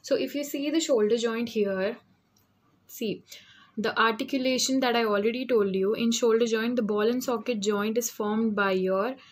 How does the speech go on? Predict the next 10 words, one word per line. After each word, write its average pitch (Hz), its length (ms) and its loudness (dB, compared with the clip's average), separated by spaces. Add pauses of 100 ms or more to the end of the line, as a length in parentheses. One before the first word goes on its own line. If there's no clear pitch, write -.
(260)
round 233 380 2
head 240 160 0
of 220 140 -2
humerus. 185 580 -2 (180)
Okay, 294 260 -6 (380)
this 214 280 -2
one, 208 300 -4 (340)
the 220 160 0
round 214 340 0
head, 240 280 -4